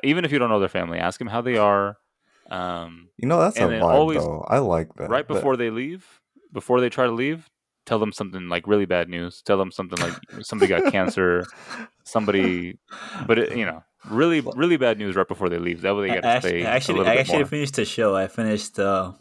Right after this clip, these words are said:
Speaker 3: was it, was it in Mo? I finished both, actually. It was pretty good.
Speaker 1: Oh, did you watch Rami, like I told you?
Speaker 3: I watched Rami. Rami was, like, eh. The third season was, wasn't as good as the
Speaker 1: It's,
Speaker 3: first two.
Speaker 1: it's pretty trippy, right? It's, it's like, I didn't, I thought the third season was a little bit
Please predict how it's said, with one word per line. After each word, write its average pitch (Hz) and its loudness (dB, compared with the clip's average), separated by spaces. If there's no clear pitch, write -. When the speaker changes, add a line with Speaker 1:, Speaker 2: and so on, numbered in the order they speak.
Speaker 3:
was 151 2
it, 160 0
was 170 4
it 185 4
in 131 4
Mo? 135 2
I 101 -6
finished 135 -2
both, 110 4
actually. 92 -4
It 95 -10
was - -12
pretty 196 4
good. 110 2
Speaker 1:
Oh, 113 2
did 110 -2
you 123 2
watch 123 2
Rami, 131 -2
like 107 -6
I 107 -2
told 127 -4
you? 175 -12
Speaker 3:
I 127 -2
watched 156 2
Rami. 135 0
Rami 202 2
was, 233 2
like, - -2
eh. 202 -2
The 127 0
third 165 0
season 135 -2
was, 101 -4
wasn't 123 -2
as 104 -6
good 104 0
as 95 -2
the - -2
Speaker 1:
It's, 98 -4
Speaker 3:
first 107 2
two. 139 4
Speaker 1:
it's 110 -6
pretty 139 0
trippy, 113 0
right? 95 -2
It's, 101 -10
it's - -4
like, 113 0
I 123 0
didn't, 165 -4
I 120 0
thought 170 -2
the 135 -12
third 135 0
season 104 -8
was 104 2
a 92 2
little 156 4
bit 131 4